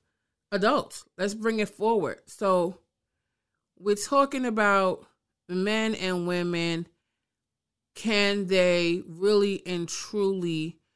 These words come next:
just be friends? And we went on a whole tirade about how it is possible and got on our soapbox and talked about how we've been friends and confidants and, you know, siblings and, and, uh,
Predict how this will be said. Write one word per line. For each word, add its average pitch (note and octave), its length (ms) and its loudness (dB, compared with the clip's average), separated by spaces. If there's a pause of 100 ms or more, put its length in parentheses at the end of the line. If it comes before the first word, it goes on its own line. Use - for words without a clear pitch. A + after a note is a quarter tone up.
(280)
just F3+ 380 -2
be F3+ 140 -2
friends? D#3 520 -4
And D#3 320 -4
we F#3 260 -2
went F3 180 -4
on D3 120 -4
a D3 120 -4
whole F3+ 640 -2 (840)
tirade E3 560 2
about D#3 340 2
how E3 300 2
it D3+ 100 -2
is E3 200 -2
possible D#3+ 680 -4
and D3+ 100 -6
got D#3+ 220 0
on D#3 100 -2
our D#3 140 -2
soapbox D#3+ 720 -4
and D3 100 -10 (500)
talked F3 220 -10
about E3 260 -2
how D#3+ 200 0
we've E3 200 -4
been D#3+ 160 -6
friends D#3+ 540 -6
and D3 140 -6
confidants E3 800 -6
and, D#3+ 240 -6 (680)
you F3+ 120 -6
know, B2+ 640 -6 (480)
siblings F#3+ 720 0
and, D3 480 -6
and, C#3 320 -8
uh, - 160 -14